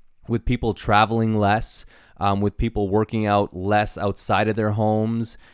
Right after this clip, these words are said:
um, with people driving less, right? Will podcasting be something that, uh, is as popular as it was in the last,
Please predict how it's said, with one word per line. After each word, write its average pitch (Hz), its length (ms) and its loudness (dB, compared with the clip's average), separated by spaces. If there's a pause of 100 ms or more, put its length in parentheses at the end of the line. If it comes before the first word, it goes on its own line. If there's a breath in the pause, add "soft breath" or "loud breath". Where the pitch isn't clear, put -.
(200 soft breath)
um, 98 420 0
with 98 120 -4
people 110 240 -4
driving 98 640 2
less, 98 340 -2
right? 104 220 0 (180)
Will 123 400 0
podcasting 113 880 0
be 107 220 0
something 101 600 -2
that, 95 420 -2 (380 soft breath)
uh, 95 200 -2
is 101 220 -2
as 104 260 0
popular 107 480 0
as 95 200 0
it 101 200 -2
was 101 540 0
in 107 160 -4
the 104 80 -2
last, 101 400 2